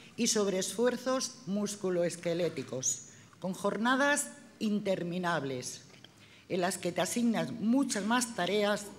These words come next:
de las que puedes sacar adelante, y con mene-, con amenazas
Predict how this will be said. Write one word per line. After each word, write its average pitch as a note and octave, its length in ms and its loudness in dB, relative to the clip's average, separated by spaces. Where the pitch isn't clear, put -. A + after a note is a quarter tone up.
de F3+ 100 0
las E3+ 200 0
que E3+ 160 -6
puedes G#3+ 340 2
sacar E3 340 -2
adelante, C3 640 -2
y - 100 -4
con F3+ 180 2
mene-, F#3+ 360 -2
con F#3 140 0
amenazas A#3 720 2